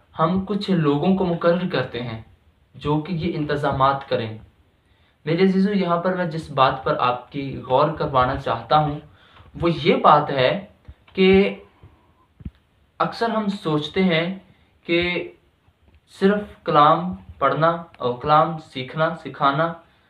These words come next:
यही बस बरक़ात हैं कि हम खादिम बन जाएं या musician बन जाएं या एक worshipper बन जाएं,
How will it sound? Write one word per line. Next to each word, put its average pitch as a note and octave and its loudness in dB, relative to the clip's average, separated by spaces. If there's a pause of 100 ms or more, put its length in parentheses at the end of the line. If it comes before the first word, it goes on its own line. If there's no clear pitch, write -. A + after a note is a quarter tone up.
(280)
यही G#3 0
बस D3+ -2
बरक़ात C3+ 0
हैं C#3 -8
कि C#3 -4
हम C3+ -2
खादिम C#3+ 0
बन C3 -4
जाएं C3+ -2 (460)
या C3+ 0
musician C#3 -4
बन C3+ -4
जाएं C#3 -2 (340)
या C#3 -4
एक C3+ -6
worshipper C#3+ -2
बन C3+ -4
जाएं, C#3 -4